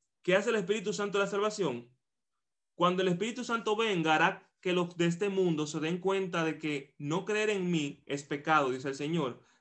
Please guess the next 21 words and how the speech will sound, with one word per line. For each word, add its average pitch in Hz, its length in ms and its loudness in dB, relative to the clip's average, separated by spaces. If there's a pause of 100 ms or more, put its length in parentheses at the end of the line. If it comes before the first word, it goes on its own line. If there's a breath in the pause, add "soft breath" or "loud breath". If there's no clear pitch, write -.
(100)
También 160 400 2
les 214 180 0
hará 190 180 4
ver 202 380 2
que 160 200 0
yo 165 120 0
no 185 140 0
he 185 60 0
hecho 180 180 -2
nada 180 180 0
malo 143 540 2 (440)
y 240 280 -2
que 185 100 2
soy 165 300 2
inocente. 147 600 -2
Finalmente, 170 640 0
el 147 60 0
Espíritu 170 400 0
mostrará 175 480 0
que 151 120 -2
Dios 170 420 -2